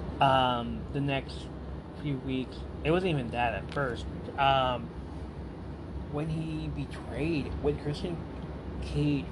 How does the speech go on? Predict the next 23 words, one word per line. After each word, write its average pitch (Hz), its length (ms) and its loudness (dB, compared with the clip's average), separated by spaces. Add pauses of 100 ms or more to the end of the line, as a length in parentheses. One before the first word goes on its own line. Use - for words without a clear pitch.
betrayed 127 480 -6 (100)
Jungle - 260 -6
Boy, 95 300 -4 (880)
um, 110 380 -2 (1700)
what's 123 180 -4
his - 140 -6
name? - 260 -6
Jungle 123 240 -2
Boy's, 113 460 0 (880)
uh, 113 300 -4
who's 107 280 -4
known 110 220 -4
as - 80 -6 (120)
Jack 113 280 2
Perry, 110 320 -2 (500)
Jungle 127 240 2
Boy's 120 240 -4 (220)
mom, 110 520 0 (460)
Rachel 135 380 0 (160)
Sharp, 113 360 2 (440)
and 110 480 -6 (180)
his 110 160 -4 (180)
sister, 143 440 -2